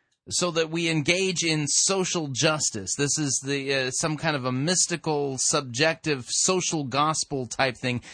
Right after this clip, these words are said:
And the purpose of preaching is to get you to engage in the social gospel. Nothing, n-, notice nothing about the forgiveness of sins and calling re-, sinners to repentance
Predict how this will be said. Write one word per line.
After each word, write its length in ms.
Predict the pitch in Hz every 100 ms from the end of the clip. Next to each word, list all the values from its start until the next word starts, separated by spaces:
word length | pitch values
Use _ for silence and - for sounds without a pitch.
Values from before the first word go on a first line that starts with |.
| -
And 160 | - 156
the 40 |
purpose 420 | - 240 214 -
of 120 | 170 -
preaching 380 | 170 165 160
is 140 | 147 139
to 120 | 135
get 240 | 127 170
you 120 | 160 139
to 220 | 151 147
engage 540 | 135 123 165 165 139
in 220 | 147 151
the 100 | 139
social 420 | 131 175 165 139 113
gospel. 560 | 113 98 - 85 - _ _ _ _ _ _ _ _ _ _ _ _ _ _ _ _ _ _ _ _ _ _ _ _ _ _ _ _ _ _
Nothing, 640 | - 175 247 254 220 160 175
n-, 80 |
notice 420 | 156 202 208 - -
nothing 500 | 127 127 170 - 226
about 380 | 208 196 185 - _ _ - - _ _ _ _ _ _ _ _
the 120 | 139
forgiveness 840 | 139 160 139 156 143 147 135 - -
of 180 | 123 -
sins 720 | - - - 175 117 104 101
and 160 | 110 107
calling 500 | 113 151 147 139 120
re-, 240 | 123 131 - - -
sinners 500 | - - 165 147 131 -
to 180 | 139
repentance 1300 | 127 127 117 _ - - 160 180 165 - 98 90 -